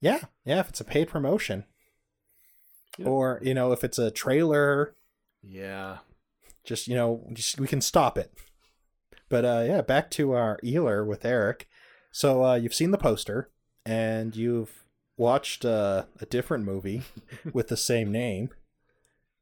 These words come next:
Speaker 2: Is, is, is it kinda like the, uh, Transmor-, Transmorphers versus Transformers? Like, you have the Asylum pictures that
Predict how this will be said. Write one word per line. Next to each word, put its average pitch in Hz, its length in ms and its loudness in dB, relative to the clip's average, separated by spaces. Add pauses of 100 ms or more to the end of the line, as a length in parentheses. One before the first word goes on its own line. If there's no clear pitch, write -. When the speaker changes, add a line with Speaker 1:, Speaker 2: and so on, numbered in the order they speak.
(160)
Speaker 2:
Is, 160 240 -6
is, 151 220 -4
is 139 140 -6
it 143 80 -6
kinda 180 280 -4
like 160 300 0
the, 123 280 -4
uh, 98 40 -2
Transmor-, 113 720 -4 (120)
Transmorphers 120 840 -4
versus 95 280 -10
Transformers? 104 800 -8
Like, 98 160 -6
you 117 80 -4
have 127 160 -4
the 113 100 -6
Asylum 117 520 -6
pictures 113 500 -10 (400)
that 131 280 2